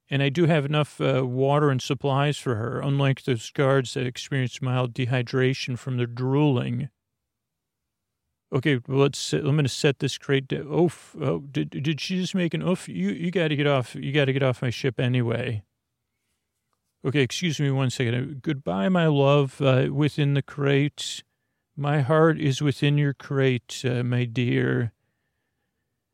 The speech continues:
And, uh, but my heart was, is in with, within me, but it's within you. While it'll just feel like a mere second, uh, for you, it, for me, it'll be an eternity.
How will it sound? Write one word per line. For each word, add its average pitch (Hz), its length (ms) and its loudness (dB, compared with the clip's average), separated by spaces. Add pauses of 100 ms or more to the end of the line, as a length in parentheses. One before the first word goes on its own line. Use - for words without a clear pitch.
(220)
And, 123 540 2
uh, 120 360 2
but 127 220 0
my 131 340 2
heart 139 240 4
was, 127 180 -2
is 131 340 -2
in 131 240 2
with, 131 260 0
within 139 540 0
me, 135 340 4
but 123 180 0
it's - 180 -6
within 139 440 0
you. 127 760 2 (920)
While 147 420 4
it'll 135 240 4
just 135 360 -2
feel 170 480 0
like 151 200 4
a 147 40 2
mere 160 300 2
second, 147 680 0 (240)
uh, 123 400 2 (1000)
for 147 300 0
you, 139 640 2 (340)
it, 156 180 -2
for 160 160 -4
me, 156 220 4
it'll 139 120 4
be 135 200 2
an 131 60 4
eternity. 123 960 0